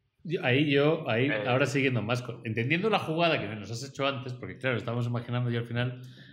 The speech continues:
Speaker 1: yo creo que no la pi-, no la hubiesen pillado ahí, pero hubiesen pillado a otro en otro momento y en otro lugar. O sea, esa revolución no tenía, llevaba años de fervor que calentándose y hubiesen pillado a cualquier otro. O sea,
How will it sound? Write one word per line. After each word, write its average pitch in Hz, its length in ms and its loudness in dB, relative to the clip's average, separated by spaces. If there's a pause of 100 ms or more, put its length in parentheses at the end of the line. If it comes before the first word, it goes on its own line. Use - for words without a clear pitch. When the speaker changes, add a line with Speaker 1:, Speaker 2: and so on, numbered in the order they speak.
(120)
Speaker 1:
yo 120 140 2
creo 151 140 4
que 135 80 2
no 123 100 4
la 135 160 2
pi-, 139 220 4
no 135 100 2
la 143 80 4
hubiesen 139 260 4
pillado 127 300 4
ahí, 143 400 4 (460)
pero 120 280 2
hubiesen 123 260 4
pillado 123 260 6
a - 20 8
otro 151 360 4
en 127 100 2
otro 127 160 2
momento 127 280 2
y 139 60 6
en 123 80 2
otro 123 160 0
lugar. 98 220 -4 (240)
O - 40 -20
sea, 113 140 -4
esa 120 140 2
revolución 123 560 2
no 123 100 0
tenía, 127 880 0
llevaba 127 680 2
años 139 340 2
de 127 80 4
fervor 123 500 2
que - 120 -10
calentándose 127 580 2
y 127 80 4
hubiesen 120 240 2
pillado 123 160 2
a - 20 0
cualquier 113 280 0
otro. 113 280 -4
O 120 40 -16
sea, 101 520 -6